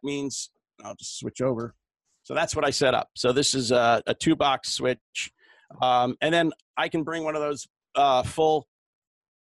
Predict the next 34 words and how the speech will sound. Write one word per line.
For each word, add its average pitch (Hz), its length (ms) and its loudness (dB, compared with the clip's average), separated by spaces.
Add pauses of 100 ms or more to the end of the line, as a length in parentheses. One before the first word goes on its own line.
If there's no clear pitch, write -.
screen 170 500 -6 (100)
like 131 220 -4
that. 151 260 0
So 127 120 -2
now 123 140 2
my 123 140 2
hand's 131 300 0
back 135 240 -2
here, 147 260 0 (360)
um, 151 480 2
and 143 280 2
I 135 60 0
can 135 100 -8
go 131 120 0
back 147 240 0
to 143 100 -4
it. 135 120 -6 (340)
So, 175 320 -6 (420)
uh, 156 260 2
all 247 220 6
these 180 300 -6
macros 156 640 2 (100)
are 135 420 2 (400)
capable 147 600 -2
in, 127 340 -4 (600)
uh, 110 280 0 (240)
all 156 220 2
of 120 100 -8
the 123 240 -6
flavors, 117 560 -6
whether 117 240 -6
it's - 140 -12
H 117 260 -8
D, 113 460 -12